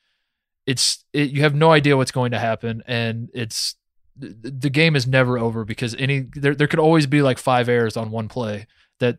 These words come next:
and, and a team scores, like, six runs on one play, and you're like, "How is that even possible? Weren't there only three guys on base?" It's like, "Yeah, it happened. I don't know." <laughs> They threw it into the stands, so we gave him an extra run.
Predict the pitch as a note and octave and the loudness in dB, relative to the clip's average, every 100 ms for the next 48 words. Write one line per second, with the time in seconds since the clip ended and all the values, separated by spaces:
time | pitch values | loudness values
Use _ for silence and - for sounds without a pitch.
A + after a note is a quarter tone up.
0 | B2+ B2+ B2+ B2 - C3+ - C#3 B2+ A#2+ | -4 -6 -4 -2 -2 -2 0 0 2 0
1 | - - C#3+ C3+ C3 A#2+ A#2 A#2+ - B2+ | 0 -2 -2 0 0 0 -4 -6 -2 -2
2 | A2+ A2+ - D3 D3 C#3+ C3 D3 D3+ - | -2 -4 0 0 2 0 0 0 0 0
3 | G#2+ G#2 A2 C3+ D3 C#3+ C3 - C#3 C#3 | -6 -10 -6 -4 -2 -2 -2 -4 0 0
4 | C3+ B2 B2+ C#3+ - - - - - C3 | 0 -2 -2 -4 -6 -16 -20 -20 -6 -2
5 | F3 G3 B2+ - D3 D3 F3 A#2+ B2 D3+ | 2 2 2 -2 0 4 4 2 -2 0
6 | D#3+ A2+ - D3 - - - - D3 G3 | 0 -2 -2 -4 -4 -10 -6 0 2 4
7 | F#3+ F3+ F3+ D#3 - F#3 D3+ D3 C#3+ E3 | 6 6 2 0 2 2 4 2 2 2
8 | D#3+ D#3 - D#3 F3 A#2+ | 2 0 0 0 0 -2